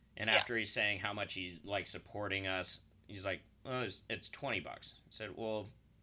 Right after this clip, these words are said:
Speaker 1: no, we're in another lockdown. We had to up our prices a little bit."
Speaker 2: Yeah.
Speaker 1: Five dollars.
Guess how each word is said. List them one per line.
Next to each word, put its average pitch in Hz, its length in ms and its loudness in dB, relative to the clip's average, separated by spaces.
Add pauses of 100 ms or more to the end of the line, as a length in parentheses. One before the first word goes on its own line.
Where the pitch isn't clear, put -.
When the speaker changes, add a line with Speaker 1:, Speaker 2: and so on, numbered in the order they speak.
Speaker 1:
no, 117 300 2
we're 110 200 2
in 101 160 -2
another 95 380 -2
lockdown. 87 520 -2
We 85 120 -2
had 87 200 0
to 87 180 -4
up 85 140 -6
our 76 80 -4
prices 90 480 -4
a - 40 -16
little 76 180 -10
bit." 62 240 -8 (600)
Speaker 2:
Yeah. 226 260 6 (720)
Speaker 1:
Five 101 560 4
dollars. 82 720 0